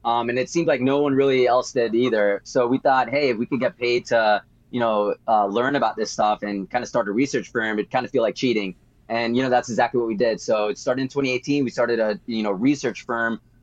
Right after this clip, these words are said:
Um, obviously, Delphi Research, very easy to understand. You have,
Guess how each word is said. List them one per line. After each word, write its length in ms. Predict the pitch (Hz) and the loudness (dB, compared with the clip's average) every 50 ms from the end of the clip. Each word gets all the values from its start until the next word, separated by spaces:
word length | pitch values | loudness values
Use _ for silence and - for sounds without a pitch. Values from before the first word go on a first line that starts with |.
| - 120 | -4 0
Um, 340 | 117 110 107 107 107 107 - | 2 2 2 2 0 -2 0
obviously, 400 | - 135 139 143 135 - 147 127 | 0 0 2 2 0 0 0 -2
Delphi 320 | 107 95 131 123 - 123 117 | 0 0 0 0 2 0 0
Research, 440 | 117 117 120 113 - 127 117 98 - | 2 0 0 0 0 -4 -4 -4 -2
very 220 | 104 120 123 120 | -2 0 0 0
easy 240 | 110 120 113 - 110 | 0 -2 -4 0 -2
to 80 | 110 | -2
understand. 580 | 110 110 104 101 - - 117 113 110 110 110 107 _ _ _ _ _ - | -2 -2 -6 -8 -6 -6 -4 -4 -2 -4 -4 -6 _ _ _ _ _ 0
You 100 | 120 117 | 2 2
have, 180 | 120 113 92 | 2 2 -2